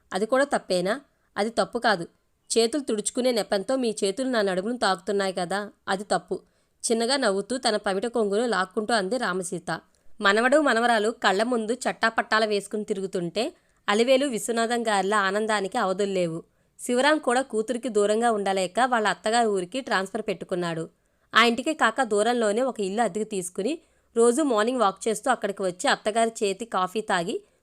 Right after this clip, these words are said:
కూతుర్ని పలకరించి వెళ్తూ ఉండేవాడు. మహాలక్ష్మి కూడా ఇంట్లో పనులన్నీ పూర్తి చేసుకుని "రాముడు ఏం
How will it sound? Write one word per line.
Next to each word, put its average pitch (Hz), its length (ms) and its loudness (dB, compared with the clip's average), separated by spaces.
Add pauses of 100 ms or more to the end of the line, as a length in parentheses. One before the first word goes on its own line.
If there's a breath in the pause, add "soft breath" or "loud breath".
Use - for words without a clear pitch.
కూతుర్ని 277 340 -2
పలకరించి 262 520 0
వెళ్తూ 220 300 -2
ఉండేవాడు. 180 560 -2 (400)
మహాలక్ష్మి 269 480 0
కూడా 226 240 2
ఇంట్లో 233 300 -2
పనులన్నీ 220 480 0
పూర్తి 202 420 -6
చేసుకుని 196 480 -4 (340 soft breath)
"రాముడు 214 280 4
ఏం 226 200 2